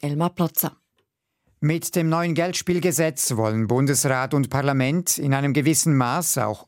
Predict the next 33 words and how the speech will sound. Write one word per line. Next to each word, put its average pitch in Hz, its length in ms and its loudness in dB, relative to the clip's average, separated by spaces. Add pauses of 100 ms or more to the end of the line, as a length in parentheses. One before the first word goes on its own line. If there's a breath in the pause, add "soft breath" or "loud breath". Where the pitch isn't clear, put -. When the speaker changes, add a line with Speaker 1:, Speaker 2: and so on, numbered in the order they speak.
Speaker 2:
Online-Glücksspiele 156 1040 0 (280 loud breath)
wie 117 180 0
Blackjack, 135 720 -2
Poker 131 540 -2
oder 165 360 0
Roulette 143 520 0
in 123 80 0
der 127 80 0
Schweiz 123 420 -2
zulassen. - 640 -2 (480 loud breath)
Legal 170 420 0
werden 151 220 2
diese 139 240 0
Geldspiele 143 580 0
im 123 140 -2
Internet 156 640 0
aber 120 240 -2
nur 131 240 2
von 147 180 -2
Anbietern, 143 680 0 (320 loud breath)
die 156 100 2
in 156 60 2
der 143 100 0
Schweiz 107 600 -2
auch 120 220 -4
ein 170 160 0
richtiges 139 600 -2
Casino 139 420 0
betreiben. 123 600 -4 (420 soft breath)
Damit 131 300 0
soll 127 240 -4
sichergestellt 165 800 0
werden, 156 400 0